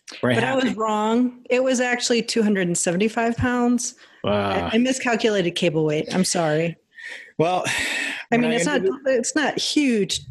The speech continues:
Speaker 2: problem,
Speaker 1: No.
Speaker 2: but it, it's, it,
Speaker 1: But when
Speaker 2: you
Speaker 1: I
Speaker 2: know.
Speaker 1: undo the rope lock, I notice that the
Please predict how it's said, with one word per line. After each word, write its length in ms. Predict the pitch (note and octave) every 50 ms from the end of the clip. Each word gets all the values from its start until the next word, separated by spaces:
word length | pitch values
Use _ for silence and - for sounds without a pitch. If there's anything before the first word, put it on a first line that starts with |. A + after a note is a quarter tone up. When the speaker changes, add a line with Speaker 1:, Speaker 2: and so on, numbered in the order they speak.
| - _ -
Speaker 2:
problem, 360 | - G3+ F#3 F3+ F3 F3 F3+
Speaker 1:
No. 80 | F3+ -
Speaker 2:
but 120 | G#3 G#3
it, 160 | B3 C4+ - -
it's, 420 | B3+ C4 B3+ - - - B3 - _ - - - -
it, 180 | A3+ A3 A3 - - - -
Speaker 1:
But 180 | F#3+ F#3 - - - - _ _ -
when 140 | A3 A3 G#3+
Speaker 2:
you 60 | G#3+
Speaker 1:
I 60 | G3+ G3
Speaker 2:
know. 60 | F#3
Speaker 1:
undo 240 | F3+ F#3 G3 F#3+ F3
the 80 | D#3+
rope 240 | D#3 F#3+ A3+ A3+ -
lock, 240 | D3+ C3 B2+ B2 C3+
I 60 | C3
notice 280 | C3+ C3+ C3+ C3+ C3 -
that 160 | C3+ A#2+ -
the 340 | B2 A#2+ A#2 A2 G#2+ G#2+